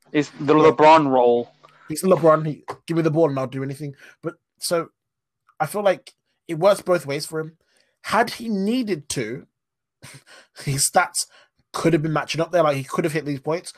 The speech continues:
Speaker 2: but he has spent the whole time make sure, you know, A D gets the ball, make sure they, like, and that's where it becomes difficult. Like, does A D, does A D being there and being such a great player, like,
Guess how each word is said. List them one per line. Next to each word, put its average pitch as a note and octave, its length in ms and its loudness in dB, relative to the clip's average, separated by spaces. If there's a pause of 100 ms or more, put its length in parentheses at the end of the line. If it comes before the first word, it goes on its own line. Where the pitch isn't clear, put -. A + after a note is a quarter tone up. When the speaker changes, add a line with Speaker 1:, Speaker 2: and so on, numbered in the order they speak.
(340)
Speaker 2:
but B2 120 -14
he - 200 -4
has F3+ 200 4
spent D3+ 240 2
the D3 100 2
whole D3+ 180 2
time C3 540 -2 (540)
make C#3 200 -8
sure, B2+ 400 -4
you C3 80 -12
know, C3 140 -8
A C#3 120 -6
D C3+ 180 -4
gets B2+ 200 -8
the D3 80 -6
ball, C3+ 260 -4
make C3+ 160 -6
sure B2+ 120 -8
they, A#2 240 -10
like, C#3+ 280 -6 (1400)
and D#3 120 2
that's F3 180 0
where F#3+ 140 6
it C3 260 -8
becomes C#3 300 -6
difficult. D#3+ 280 -6
Like, C3+ 260 -6 (420)
does F#3+ 260 2
A G3 200 0
D, F3 340 -4 (1400)
does G#3 160 2
A A#3 140 -2
D A#3+ 140 -4
being G#3 280 -4
there D#3 140 2
and C#3 80 -4
being D3+ 180 -4
such D3 220 -6
a - 20 -10
great C3+ 180 -2
player, C#3+ 220 0
like, A#2+ 240 -6